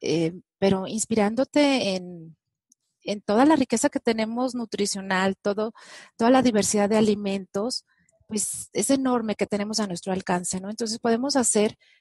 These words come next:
realmente de la cocina como un arte en donde, mm, ¿cómo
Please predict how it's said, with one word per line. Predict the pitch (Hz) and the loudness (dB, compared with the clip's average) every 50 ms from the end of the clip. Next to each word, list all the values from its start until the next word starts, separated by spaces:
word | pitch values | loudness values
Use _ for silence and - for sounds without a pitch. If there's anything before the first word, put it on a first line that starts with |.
| _ _ _ _ - | _ _ _ _ -10
realmente | - - 220 220 240 254 247 233 226 - 247 | -2 2 4 4 4 4 2 0 0 2 2
de | 240 | 4
la | 226 208 | 4 2
cocina | - - 190 - 214 214 208 208 | 0 -2 -8 -6 -6 -6 -6 -6
como | - - 214 202 196 190 185 180 185 - - | -8 -10 -12 -10 -8 -8 -8 -10 -12 -14 -10
un | - 233 240 233 | -8 -4 -2 0
arte | 226 220 196 190 - - 185 196 254 330 359 _ _ _ _ _ _ _ - | 2 2 2 2 0 0 -2 0 0 0 -2 _ _ _ _ _ _ _ -12
en | 202 214 | -10 -6
donde, | 208 208 214 196 202 202 202 196 190 139 - _ _ _ _ _ _ | -6 -6 -2 0 2 4 6 6 4 2 0 _ _ _ _ _ _
mm, | - 208 208 202 202 190 180 _ _ _ _ _ _ _ _ _ | -16 -14 -14 -14 -14 -14 -18 _ _ _ _ _ _ _ _ _
¿cómo | _ - 214 220 226 226 220 202 - - - | _ -6 -6 -4 -4 -4 -4 -4 -6 -10 -14